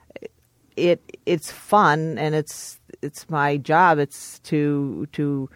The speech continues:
number one, as a believer, to raise them to have a heart for God.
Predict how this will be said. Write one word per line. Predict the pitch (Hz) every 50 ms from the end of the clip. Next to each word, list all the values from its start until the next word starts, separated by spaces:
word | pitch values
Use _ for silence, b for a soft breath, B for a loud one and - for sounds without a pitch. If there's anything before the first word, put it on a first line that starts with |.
| b b b
number | 160 160 165 160 151 143
one, | 156 175 170 151
as | 143 -
a | 139
believer, | 123 139 143 185 220 202 147 147 151
to | 147 - - 156 147 143
raise | 135 143 143 143 147 135
them | - 147 143 143 143 147 143
to | - - 151
have | 143 139 127
a | 131
heart | 131 - - 151 147 147
for | - 135 123
God. | 107 131 131 151 196